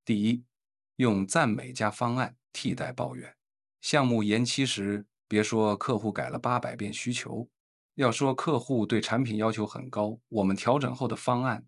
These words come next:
更贴合市场，再给两天就能交付，既给老板信心，又避免甩锅。第二，用利益绑定，调动资源，跨部门协作时，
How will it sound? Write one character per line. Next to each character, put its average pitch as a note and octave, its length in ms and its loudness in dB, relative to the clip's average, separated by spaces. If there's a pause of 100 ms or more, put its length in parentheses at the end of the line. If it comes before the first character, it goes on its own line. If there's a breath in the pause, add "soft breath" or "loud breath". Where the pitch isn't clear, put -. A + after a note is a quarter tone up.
更 A2+ 200 0
贴 - 180 -2
合 G#2+ 160 -2
市 A#2+ 220 -4
场， - 300 -12 (320)
再 B2+ 200 2
给 G#2+ 180 0
两 G#2 220 -4
天 A2+ 240 -2
就 A2 140 -2
能 C3 160 -6
交 F#2+ 220 -2
付， - 260 -12 (540)
既 A2+ 200 0
给 - 160 -8
老 A2+ 160 0
板 - 220 -4
信 G#2+ 220 -2
心， F#2+ 320 -2 (500)
又 G#2 240 0
避 A2+ 220 -4
免 B2 180 -10
甩 - 240 -10
锅。 - 260 -14 (320)
第 B2 140 4
二， B2 260 2 (480)
用 B2+ 280 2
利 D3+ 260 2
益 A2 160 2
绑 C3+ 300 -4
定， B2 260 0 (240)
调 C#3 220 4
动 A2+ 200 0
资 C#3+ 240 0
源， C3 320 -4 (280)
跨 C3 260 0
部 B2+ 160 0
门 G#2 200 2
协 A2 220 0
作 B2+ 160 -2
时， - 340 -8